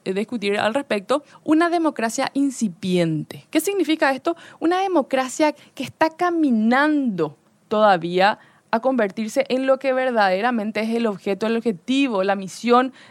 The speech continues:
de un gobierno democrático. ¿Y esto qué hace? Hace que todavía estemos viviendo como, eh, ese cambio, esa transición de un proceso de haber salido de un gobierno autoritario para adentrarnos en esta nueva forma de gobierno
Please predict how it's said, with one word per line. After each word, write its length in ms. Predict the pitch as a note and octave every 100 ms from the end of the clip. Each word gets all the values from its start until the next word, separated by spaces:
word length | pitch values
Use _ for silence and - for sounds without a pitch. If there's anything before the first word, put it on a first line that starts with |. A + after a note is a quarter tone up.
| -
de 120 | G3
un 200 | G#3 G#3+
gobierno 680 | G#3 F3 F#3 F#3 G3 G3+ F#3+
democrático. 1080 | G3 G3 F3+ D#3+ - D#3 C#3 - D3+ - E3 - -
¿Y 100 | E4
esto 220 | F4 F#4
qué 160 | F#4 F4+
hace? 340 | D#4 - F#4
Hace 240 | D4+ D#4 F4+
que 220 | F#4 F4 - _
todavía 340 | - D#4 C#4+ F#4+
estemos 360 | - D4 D#4+
viviendo 500 | D4+ B3 A#3+ C4 D4
como, 320 | D4+ C#4+ D4 - _ _ -
eh, 140 | B3 B3
ese 340 | C4 C#4+ D#4+ _
cambio, 300 | - B3+ C#4
esa 160 | C4 C#4
transición 840 | C#4 C#4+ C4 A#3+ - A#3+ C4 C#4+
de 60 | B3
un 100 | A#3+
proceso 380 | A#3+ A#3+ A3+ B3
de 80 | A3+
haber 220 | G3+ A3
salido 680 | A#3+ G#3+ G3+ G#3+ A3+ A3+
de 80 | G#3+
un 140 | G3 G#3+
gobierno 380 | G#3+ G3+ G3+
autoritario 840 | G#3+ A3+ A3 G3 G3 G3+ G3+ A#3 B3 - -
para 220 | - A#3+
adentrarnos 880 | B3 B3 G#3 E3 G#3 A#3 D4 D4 B3+
en 80 | G#3
esta 200 | F#3+ G#3+
nueva 300 | G3+ F#3+ G#3
forma 400 | - F#3+ F#3+ G3+
de 120 | G#3+
gobierno 760 | G#3+ F#3 F3+ F3+ F#3 F#3+ G3+